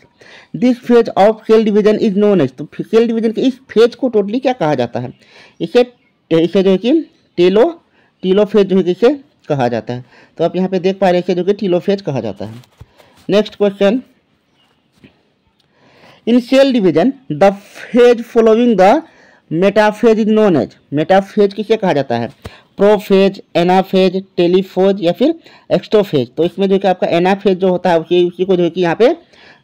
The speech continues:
जो है कि आपका क्या कहा गया है? metaphage कहा गया है। तो मेटा-, telephage में जो है कि बहुत सारे जो है कि डिवीजन एक साथ होते हैं, इसीलिए जो है ये metaphage भी कहा गया है। Next question का फिर बात करें,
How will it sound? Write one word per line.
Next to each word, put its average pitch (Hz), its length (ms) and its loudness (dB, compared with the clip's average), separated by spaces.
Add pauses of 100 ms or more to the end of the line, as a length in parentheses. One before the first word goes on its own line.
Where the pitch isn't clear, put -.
जो 165 80 0
है 175 60 0
कि 180 100 -2
आपका 160 300 -2
क्या 180 160 -2
कहा 180 200 0
गया 170 140 2
है? 226 120 2
metaphage 160 600 0
कहा 123 140 -8
गया 110 180 -8
है। 113 120 -16 (460)
तो 147 60 -8
मेटा-, 180 340 -8
telephage 220 460 -2
में 214 140 -2
जो 208 80 4
है 208 60 2
कि 226 120 -4
बहुत 190 300 0
सारे 196 220 0
जो 196 80 2
है 185 60 2
कि 226 140 -4 (400)
डिवीजन 180 280 2 (100)
एक 190 100 -2
साथ 185 200 -4
होते 170 180 -4
हैं, 180 80 0
इसीलिए 175 240 -2
जो 170 100 0
है 151 180 -4
ये 220 80 0
metaphage 151 520 0
भी 190 140 -2 (460)
कहा 131 180 -4
गया 120 180 -4
है। 117 80 -6
Next 185 280 -2
question 185 300 -4
का 185 80 -2
फिर 185 160 -2
बात 180 220 -2
करें, 165 220 -2